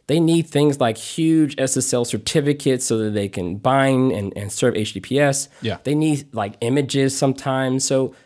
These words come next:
Speaker 1: thinking that you're gonna cram everything into the source doesn't really make a lot of sense for composition, especially when you start moving between environments.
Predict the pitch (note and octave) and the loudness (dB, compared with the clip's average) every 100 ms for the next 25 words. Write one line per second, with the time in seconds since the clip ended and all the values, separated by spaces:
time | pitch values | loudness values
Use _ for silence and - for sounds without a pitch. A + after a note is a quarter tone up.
0 | _ _ E3+ G#3 F#3 D3 D#3+ A#2+ - - | _ _ -2 0 0 2 0 -2 -6 -2
1 | D3+ D3+ C#3+ C#3+ C#3+ C3+ C3 - A2+ G#2+ | 0 2 0 0 -2 0 -2 -2 -4 -4
2 | - F3+ C#3+ - - A#2+ E3 F#3 E3 D#3+ | -2 0 0 -2 -10 0 0 2 2 4
3 | D3 C#3+ C3 B2 - B2 B2 - A2+ G#2 | 2 2 2 0 0 -2 -2 -4 -4 -4
4 | G2+ A#2+ - F3+ B3 _ _ _ - - | -2 -2 0 -4 -4 _ _ _ -8 -4
5 | - E3 E3 D3+ C#3+ C#3 B2+ B2+ B2+ A#2 | -2 -2 0 0 0 0 2 2 2 0
6 | A#2+ - A2+ G#2+ C3+ F#3+ D3 A#2 A2 - | -2 -2 0 0 0 2 2 0 -2 -8